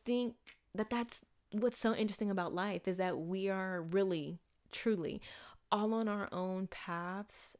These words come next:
and we're all doing different things, and that's okay. And just because what you're going through may not look like what other people have gone through doesn't mean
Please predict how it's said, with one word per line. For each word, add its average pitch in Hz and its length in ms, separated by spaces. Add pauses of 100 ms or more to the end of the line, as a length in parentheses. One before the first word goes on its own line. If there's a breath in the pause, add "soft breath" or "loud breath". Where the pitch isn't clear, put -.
(140)
and 175 340
we're 170 140
all 165 180
doing 170 420
different 170 380
things, 170 520
and 160 240 (1400 soft breath)
that's 180 320
okay. 175 840 (1120)
And 170 320
just 175 260
because 170 800 (420 loud breath)
what 165 220
you're 175 180
going 170 360
through 165 180
may 165 160
not 160 240
look 160 260
like 160 400
what 165 160
other 170 200
people 170 220
have 156 200
gone 160 400
through 156 200
doesn't 160 420
mean 160 460